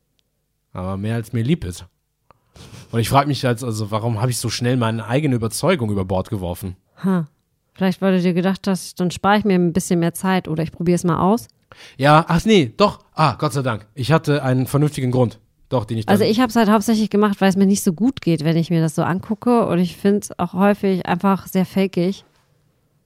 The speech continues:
Speaker 2: Und deswegen in, in, in, in den, in den Feeds, ähm,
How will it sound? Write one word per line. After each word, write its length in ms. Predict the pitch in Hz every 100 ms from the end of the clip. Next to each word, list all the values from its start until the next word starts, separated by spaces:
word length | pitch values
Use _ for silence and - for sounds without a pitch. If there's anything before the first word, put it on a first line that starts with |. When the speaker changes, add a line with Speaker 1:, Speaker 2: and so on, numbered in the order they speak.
| _ -
Speaker 2:
Und 160 | 175
deswegen 640 | 180 - 185 180 180 175 -
in, 380 | - 175 175 - -
in, 320 | - 90 -
in, 520 | - - 175 170 165 160
in 120 | 170 175
den, 480 | 180 175 175 170 - - - - - -
in 100 | 214
den 180 | 214
Feeds, 500 | 208 226 240 262 - -
ähm, 600 | 196 202 208 208 202